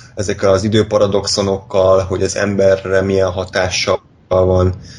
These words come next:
Tehát ezeket mind félrerakja, szerintem egyébként nem rossz módon, és csak és kizárólag arra koncentrál, hogy van egy csávó, aki próbálja jól élni az életét. Ennyi. Tehát,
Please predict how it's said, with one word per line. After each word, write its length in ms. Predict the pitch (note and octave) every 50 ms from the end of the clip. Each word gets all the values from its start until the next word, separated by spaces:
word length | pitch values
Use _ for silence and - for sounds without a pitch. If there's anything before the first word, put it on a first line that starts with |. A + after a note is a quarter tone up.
| - - - -
Tehát 180 | - B2 B2 -
ezeket 300 | A2+ G2+ A2 A#2 A#2 -
mind 140 | C3 A#2 -
félrerakja, 840 | - - G#2 G#2 A2+ A2 A#2 A2+ - - C3+ B2+ C3 B2+ A2+ - -
szerintem 440 | - - - A2 G#2+ G#2 G#2 G#2 G2
egyébként 380 | G2 G2 G2 F#2+ - - F#2+ F#2+
nem 140 | F#2+ G2 G#2
rossz 220 | A2+ A2+ - -
módon, 480 | A#2+ A#2 A#2 A#2+ A#2 B2 B2 A#2+ A#2 - - - - -
és 220 | - A2 G#2+ -
csak 200 | - - B2 -
és 140 | - G2 -
kizárólag 800 | - - G#2+ F#2+ G#2+ G2+ G2+ G#2 G2+ G2+ G2+ G2+ G2 F#2+ - - - - -
arra 300 | - D3+ A2 F#2+ F#2 F2+
koncentrál, 640 | - G#2+ G#2 G2+ G2+ - G#2 G2 F#2 F#2+ G#2 G2
hogy 180 | F#2+ G2+ G2 F2
van 120 | - F#2+
egy 140 | G#2 G2+ -
csávó, 640 | - - B2+ A#2+ B2+ C#3 C3 C3 B2+ B2 A#2+ A#2+ - - - - - -
aki 120 | - - -
próbálja 420 | - A2+ G#2+ G2 F#2+ F#2+ F#2+ F#2+
jól 240 | F#2+ G2 F#2+ F#2 F#2
élni 260 | F2+ F2 F2+ F2+ F2
az 160 | E2+ E2 -
életét. 500 | - F2+ E2+ E2+ - - F#2 F#2 - - - - - - -
Ennyi. 340 | - - D#2 D#2+ D#2 - - -
Tehát, 320 | - G2 F#2 F#2 F#2 -